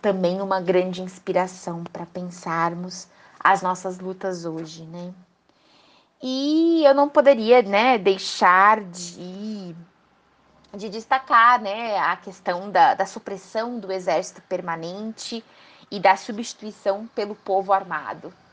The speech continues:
né? Então, é, o quanto que a experiência das milícias populares, é, nos revelou uma outra ética do conflito,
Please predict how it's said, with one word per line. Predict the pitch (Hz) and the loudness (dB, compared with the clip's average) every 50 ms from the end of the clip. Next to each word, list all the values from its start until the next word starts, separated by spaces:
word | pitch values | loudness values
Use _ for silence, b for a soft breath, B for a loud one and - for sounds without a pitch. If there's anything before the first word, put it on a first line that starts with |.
| _ 175 | _ -20
né? | 175 175 175 180 185 190 | -20 -18 -18 -18 -18 -18
Então, | 180 - - 180 175 180 180 190 190 180 175 175 180 b b b b b b b b b - | -18 -12 -10 -8 -8 -8 -8 -10 -12 -12 -14 -16 _ b b b b b b b b b -6
é, | 175 170 175 170 175 175 175 175 175 175 175 170 170 170 165 165 160 151 156 151 143 - _ _ _ _ _ _ _ _ _ _ _ _ _ - | -2 -2 0 0 0 0 0 0 -2 -2 -2 -4 -6 -6 -8 -8 -8 -8 -10 -10 -12 -14 _ _ _ _ _ _ _ _ _ _ _ _ _ -8
o | - 202 | -8 -8
quanto | 180 - - 214 196 202 214 214 - 233 214 | -6 0 4 4 4 4 4 0 -6 -8 -10
que | _ - - 185 185 | _ -12 -4 2 4
a | 190 190 | 4 4
experiência | 202 196 - - 202 180 185 185 190 196 214 240 277 277 - - - 262 | 4 0 -6 -8 -8 -6 -6 -8 -8 -6 -6 -6 -8 -8 -8 -4 -4 -4
das | 208 208 214 202 190 | -2 -4 -6 -8 -8
milícias | 208 208 185 185 190 208 233 - - 254 214 - - | -12 -10 -10 -10 -8 -10 -10 -8 -8 -10 -10 -10 -12
populares, | - 202 196 196 - - 185 185 180 175 175 180 185 190 190 202 214 214 - - - _ _ b b b b b b b b _ | -12 -12 -12 -12 -10 -10 -6 -2 0 2 4 6 6 4 4 0 -4 -12 -16 -20 -20 _ _ b b b b b b b b _
é, | - - 180 175 170 170 170 170 165 160 160 160 160 165 _ _ _ _ _ _ _ _ _ _ _ _ _ _ _ - _ - - - - - - | -10 -8 -8 -6 -6 -8 -8 -8 -8 -8 -10 -12 -14 -18 _ _ _ _ _ _ _ _ _ _ _ _ _ _ _ -20 _ -20 -20 -20 -20 -20 -12
nos | - 202 208 226 233 269 262 - | -8 -6 -4 -4 -4 -4 -6 -4
revelou | - 254 240 202 208 220 214 196 190 190 208 | 0 0 2 4 4 4 6 6 6 6 6
uma | 240 233 - 226 240 226 | 2 0 2 4 6 6
outra | 208 208 214 220 - 247 226 208 | 6 6 4 2 4 4 6 6
ética | 190 180 185 185 - - - - 196 | 6 6 4 2 -2 -8 -4 -4 -4
do | 180 190 | -4 -6
conflito, | - - 214 220 226 - - - 180 - - - - - - | -8 -8 -10 -10 -10 -12 -12 -14 -14 -14 -14 -18 -20 -20 -20